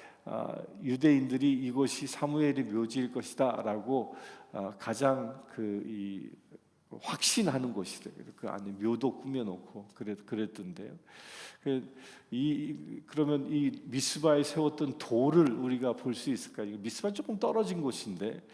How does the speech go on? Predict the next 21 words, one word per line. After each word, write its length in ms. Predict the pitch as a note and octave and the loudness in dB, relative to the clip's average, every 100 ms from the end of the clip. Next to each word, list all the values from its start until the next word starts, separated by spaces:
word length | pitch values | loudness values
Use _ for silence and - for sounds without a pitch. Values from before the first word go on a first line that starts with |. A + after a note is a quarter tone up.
| - - - - - | -20 -18 -18 -18 -4
그랬더니 440 | B2 A#2 B2+ B2+ | -4 -2 -2 -2
그 160 | C3 C3 | 2 0
저희를 840 | - A#2+ B2+ C3 C3 - C3+ C#3+ | 4 2 4 2 0 -2 0 2
안내하는 800 | G#2 A2+ B2+ C3+ B2 B2 B2 G#2 - - - _ - | 2 0 2 2 2 0 0 -4 -10 -20 -20 _ -10
그 340 | B2+ A#2+ G#2+ | -2 -2 0
이 440 | A2+ A2 G#2 - - - - | -2 -2 -4 -6 -10 -16 -6
가이더가, 1120 | G#2+ A#2+ B2 B2+ A#2 G#2+ G2 A#2+ B2 - - - | 2 2 4 4 4 2 2 2 2 -2 -8 -6
아, 460 | A2+ G#2+ - D3 - | -4 -4 -6 -12 -12
그 360 | A2+ G#2 G2+ - | -8 -6 -6 -8
이 240 | A2 G#2 - | -10 -10 -10
유대인이면서, 1300 | A#2 A#2+ B2 D3+ D3 D3+ D3 C#3+ B2+ A2+ G2+ A2+ D3+ - - - - - | -4 0 6 6 6 2 2 2 2 2 0 -4 -6 -8 -18 -20 -20 -8
아, 280 | G#2 G2 G#2 - | -4 -4 -6 -12
기독교로 560 | - A#2 C#3 - C#3 C3 | -10 -2 -2 0 0 2
개종해서 580 | B2+ A#2 B2 A#2 A2 A2+ | 0 -2 0 -2 -2 -4
목사가 920 | F#2+ G#2+ - - A#2+ F#2+ G2+ - A#2 | 0 0 0 0 0 0 -6 -4 -2
되신 340 | A2 G#2 A#2+ G2+ | -2 -4 -6 -8
분인데, 600 | G2+ F2+ F2 A2 G2+ - | -6 -6 -4 -4 -4 -8
그 160 | - F#2+ | -12 -6
메시아닉 720 | F#2+ A2 - C3 A#2 G#2+ - | -2 -2 2 2 2 -2 -8
주라고 460 | - A2 G2+ F#2+ F2 | -10 -6 -4 -4 -8
해서 120 | F2+ | -10